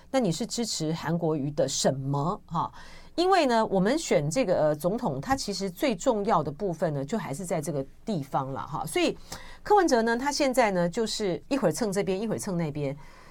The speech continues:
所以，呃，在面对这个外界这个质疑的时候，那他就搬出来说是五个互相啦，那五个什么，这是没有办法解决这个问题的哈。可是呢，选举投票的时候呢，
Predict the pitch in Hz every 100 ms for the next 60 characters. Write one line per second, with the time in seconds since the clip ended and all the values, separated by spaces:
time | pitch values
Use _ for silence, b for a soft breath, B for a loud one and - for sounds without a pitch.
0 | B - 320 320 220 170 151 - 180 175
1 | 294 311 277 277 247 277 240 254 - 262
2 | 208 180 202 185 - 208 202 170 175 156
3 | 190 165 185 202 208 196 185 196 208 175
4 | 151 175 175 170 170 143 156 156 208 190
5 | 202 185 180 175 170 165 180 165 139 156
6 | 135 98 B B B B B - 427 381
7 | 320 240 - - - 320 277 - 269 185
8 | 175 139 190 294 247 311 208 - 104 107
9 | 120 131 139 233 294 339 285 269 - -
10 | 277 330 247 196 208 285 196 - 190 220
11 | 180 165